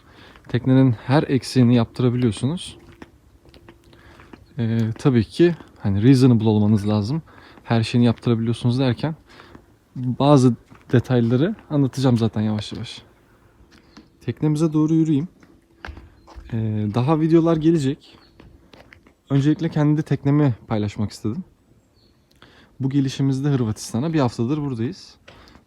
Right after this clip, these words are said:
Ee, aslında birçok tekne gördük ve bu tarih itibariyle, yani on beş Mayıs iki bin yirmi bir itibariyle çok da bir, e, teslim edilecek tekne yok. Sadece iki tane vardı hemen teslim tekne.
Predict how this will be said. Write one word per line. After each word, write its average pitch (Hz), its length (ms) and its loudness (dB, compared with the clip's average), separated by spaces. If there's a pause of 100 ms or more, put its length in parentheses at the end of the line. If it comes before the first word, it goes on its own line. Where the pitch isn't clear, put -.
(120)
Ee, 110 180 -10 (180)
aslında 131 600 -4 (140)
birçok 151 280 -8
tekne 143 260 -2
gördük 117 460 -6 (480)
ve 127 220 -2 (280)
bu 127 140 -6
tarih 147 300 0
itibariyle, 135 520 -2
yani 104 160 -4
on 139 200 -4
beş 127 160 -4
Mayıs 113 220 -6
iki - 140 -12
bin 123 60 0
yirmi 123 260 0
bir 120 80 -4
itibariyle 123 680 -6 (800)
çok - 280 -8
da 120 160 -2
bir, 113 160 -2 (340)
e, 110 240 -6
teslim 123 380 -4
edilecek 113 420 -2
tekne 143 240 -4
yok. 120 180 -6 (300)
Sadece 143 340 -4
iki - 120 -10
tane 127 280 0
vardı 107 220 0
hemen 107 200 0
teslim 104 320 -6
tekne. 147 340 -8